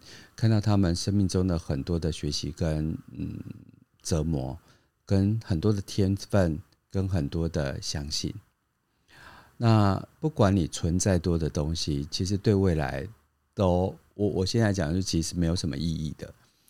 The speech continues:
当然不代表没有意义，你就不去做这件事情，因为这是你现在相信的东西。你现在如果还没有创造新的创建跟价值，呃，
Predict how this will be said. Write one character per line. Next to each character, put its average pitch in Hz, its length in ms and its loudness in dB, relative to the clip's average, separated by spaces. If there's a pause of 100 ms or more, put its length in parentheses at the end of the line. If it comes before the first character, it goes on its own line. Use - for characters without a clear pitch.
(180)
当 127 120 6
然 113 160 6
不 104 140 0
代 107 180 4
表 85 380 0
没 104 180 2
有 92 140 4
意 95 80 0
义， 92 320 0
你 76 140 -4
就 95 180 2
不 - 160 -6
去 78 180 -4
做 73 220 -2
这 73 140 0
件 71 120 0
事 69 200 -4
情， 67 200 -8 (360)
因 113 120 4
为 123 80 8
这 107 220 4
是 107 140 2
你 87 120 2
现 80 220 0
在 78 100 0
相 78 220 -2
信 78 180 -4
的 71 120 -6
东 69 240 -6
西。 - 320 -8 (340)
你 90 60 0
现 113 220 2
在 117 100 6 (220)
如 92 240 2
果 92 240 2
还 82 180 -2
没 95 120 4
有 85 100 2
创 90 200 -2
造 85 160 0
新 85 220 -2
的 76 140 -2
创 82 200 -2
建 76 160 -2
跟 80 160 -2
价 69 220 -2
值， 67 340 -8 (500)
呃， - 540 -6